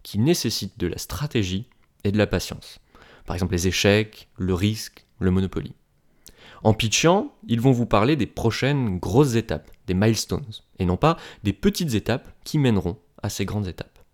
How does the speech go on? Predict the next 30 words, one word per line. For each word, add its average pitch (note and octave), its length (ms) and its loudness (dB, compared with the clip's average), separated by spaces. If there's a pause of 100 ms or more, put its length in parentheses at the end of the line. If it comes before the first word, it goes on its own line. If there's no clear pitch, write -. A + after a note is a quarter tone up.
(600)
Ensuite, F#3 560 -2
pour A2 100 0
détecter C3 380 4
une C3 80 4
capacité A2 560 0
d'adaptation F#2+ 680 -2
rapide, C3 600 0 (340)
il A2 80 -4
faut F3+ 80 2
savoir D3+ 320 8
que - 60 -8
ce B2+ 80 -2
sont B2+ 160 2
des G2 140 0
personnes E3 600 0 (160)
qui - 140 -10
testent - 420 -2
souvent B2 540 2
leurs G#2 180 -2
propres - 300 -4
limites. - 480 -4 (600)
Vous A2 100 0
les B2 100 4
trouverez B2 360 2
donc G3 440 4
dans A#2+ 180 0
des A2 100 4
sports E3+ 440 0
à A2 80 -2
risque, - 380 -8